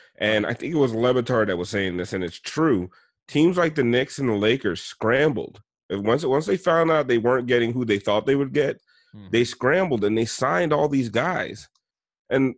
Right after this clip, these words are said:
Speaker 1: if they had just, maybe if they'd been patient, uh, the, a Westbrook, you know, maybe Westbrook on a team with LeBron and A D is, is maybe that's, that puts them over the hump. Or,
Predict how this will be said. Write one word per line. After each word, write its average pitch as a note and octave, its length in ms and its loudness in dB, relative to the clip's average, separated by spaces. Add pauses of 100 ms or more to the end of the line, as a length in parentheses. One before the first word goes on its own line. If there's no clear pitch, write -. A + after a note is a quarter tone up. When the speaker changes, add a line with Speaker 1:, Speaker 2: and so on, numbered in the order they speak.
Speaker 1:
if G#2+ 140 -4
they B2+ 120 4
had C#3 160 0
just, A#2+ 300 -2
maybe C3 320 2
if C3+ 80 -4
they'd C3 180 4
been A#2+ 160 0
patient, B2 500 -2 (120)
uh, F#2 420 0
the, G2 240 -2
a G#2 80 2
Westbrook, A#2+ 560 2 (300)
you E3 80 0
know, F3 100 4
maybe G#3 340 2
Westbrook C#3 680 0
on B2+ 140 0
a A#2+ 80 -6
team C#3+ 260 0
with A2+ 80 0
LeBron A2+ 580 2
and A2 280 2
A A#2 180 2
D B2+ 320 0
is, G#2 160 -2 (100)
is G#2+ 380 -4 (640)
maybe C3+ 380 0
that's, C3+ 420 0
that B2 240 0
puts D3 160 -4
them B2+ 160 2
over A#2 160 2
the G2 140 0
hump. C3+ 320 -2
Or, G2+ 300 2